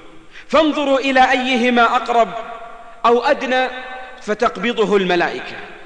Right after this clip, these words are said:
فإن كان أقرب إلى قريته السابقة التي قتل فيها مئة نفس تأخذه ملائكة العذاب، وإن كان أقرب إلى قرية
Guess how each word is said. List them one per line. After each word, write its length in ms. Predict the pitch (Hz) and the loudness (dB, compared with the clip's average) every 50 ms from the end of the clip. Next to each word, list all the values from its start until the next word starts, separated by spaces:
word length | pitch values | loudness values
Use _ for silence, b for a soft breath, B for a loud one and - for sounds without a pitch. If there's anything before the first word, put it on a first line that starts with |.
| - - B B B B B | -20 -20 B B B B B
فإن 280 | - 226 233 262 240 233 | 0 0 2 0 0 0
كان 280 | - 302 330 311 294 | 2 2 2 4 4
أقرب 440 | 294 285 302 - 262 269 262 269 262 | 2 0 0 0 0 0 0 2 2
إلى 280 | 269 269 277 269 254 262 | 0 -2 -2 0 2 2
قريته 640 | 247 254 262 269 254 262 302 285 285 277 269 277 | 2 2 0 -2 -2 0 -2 -2 -2 -2 -4 -4
السابقة 600 | 269 - - - 277 269 262 254 262 262 247 247 | -6 -6 -4 0 2 2 2 2 0 0 2 0
التي 280 | 247 247 254 247 247 247 | 2 2 0 -2 -2 -4
قتل 400 | 247 277 294 294 285 262 247 240 | -4 -4 -2 0 0 0 0 0
فيها 240 | 220 262 254 247 247 | 0 0 2 2 0
مئة 380 | 247 294 220 269 262 - 254 | 0 -2 -4 -4 -2 -2 -2
نفس 360 | 254 277 269 226 - - - B B B B B B B B | -2 -2 -4 -8 -10 -16 -18 B B B B B B B B
تأخذه 600 | 208 208 - - 220 269 240 247 214 190 208 202 | 0 0 0 0 -2 -2 0 2 2 4 4 4
ملائكة 640 | 202 208 202 202 190 - 190 190 190 175 - 175 | 4 4 2 2 2 0 0 -2 -2 -4 -4 -2
العذاب، 540 | 175 160 147 160 151 156 147 131 110 - - - - B B B B B B | -4 -2 -2 -2 -2 -2 -4 -4 -6 -10 -14 -14 -16 B B B B B B
وإن 260 | 156 196 220 226 214 | 2 2 2 2 0
كان 260 | - - 240 233 220 | 0 2 2 4 4
أقرب 460 | 220 233 254 254 226 247 233 226 214 220 | 4 4 2 0 0 2 2 2 4 4
إلى 280 | 220 226 233 220 220 | 2 2 2 0 2
قرية 440 | 214 214 - 285 277 269 262 240 | 0 0 0 -2 -2 0 0 -2